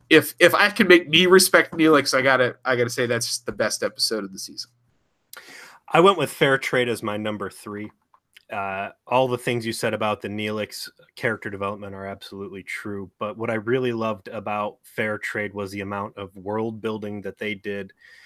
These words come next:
Speaker 2: by describing this little rinky-dink space station on the edge of the Nekritic Expanse and fleshing out what the Delta Quadrant could be when they really put the effort into to make it a place that's real and lived in.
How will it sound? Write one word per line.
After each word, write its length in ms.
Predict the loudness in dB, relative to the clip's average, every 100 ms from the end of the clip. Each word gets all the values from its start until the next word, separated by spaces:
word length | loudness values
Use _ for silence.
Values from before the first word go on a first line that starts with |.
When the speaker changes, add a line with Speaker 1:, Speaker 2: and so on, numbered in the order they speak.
| -20 _ _
Speaker 2:
by 380 | 0 0 0 -6
describing 640 | -8 -12 -2 0 2 0
this 200 | -6 -6
little 220 | -8 -8 -6
rinky-dink 720 | -4 -6 -8 -6 -6 -6 -8
space 440 | -10 -2 -2 -2
station 540 | -4 -4 -4 -6 -10 -10
on 160 | -10 -8
the 140 | -8
edge 140 | -8 -10
of 80 |
the 60 | -14
Nekritic 500 | -14 -12 -12 -12 -14
Expanse 680 | -16 -10 -4 -2 -4 -6 -12 -12
and 320 | -10 -10 -12 _
fleshing 640 | -20 -6 -2 -2 -2 -6
out 280 | -4 -4 -6
what 300 | -6 -6 -6
the 80 | -10
Delta 400 | -4 -4 -4 -10
Quadrant 580 | -8 -4 -4 -6 -10 -12 _
could 340 | -4 -2 -2 -2
be 320 | -4 -4 -8 _ -20 -20 -14
when 160 | -6 -4
they 120 | -4
really 360 | -2 -2 -2 -4
put 260 | -6 -10 -4
the 120 | -2
effort 260 | -2 -4
into 640 | -6 -6 -10 -12 -12 -10 -12 -16 _ _ _ _ _ -14
to 120 | -4
make 200 | -4 -4
it 60 |
a 40 | -8
place 380 | -6 -6 -6 -6
that's 260 | -10 -10
real 480 | -12 -8 -6 -6 -8
and 220 | -10 -14
lived 340 | -12 -14 -14 -18
in. 220 | -18